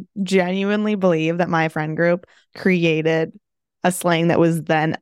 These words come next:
ultimately used by the wider public. Like, our friend group in high school,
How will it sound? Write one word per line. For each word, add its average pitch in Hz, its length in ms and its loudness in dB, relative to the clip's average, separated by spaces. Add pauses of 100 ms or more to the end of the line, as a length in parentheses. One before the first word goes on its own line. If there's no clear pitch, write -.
(140)
ultimately 175 540 0
used 156 520 0 (420)
by 165 140 0
the 160 100 -2
wider 151 440 -2 (600)
public. - 520 -2 (760)
Like, 208 140 2 (100)
our 202 220 2
friend 226 280 2
group 254 180 2
in 233 100 4
high 185 240 2
school, 214 420 0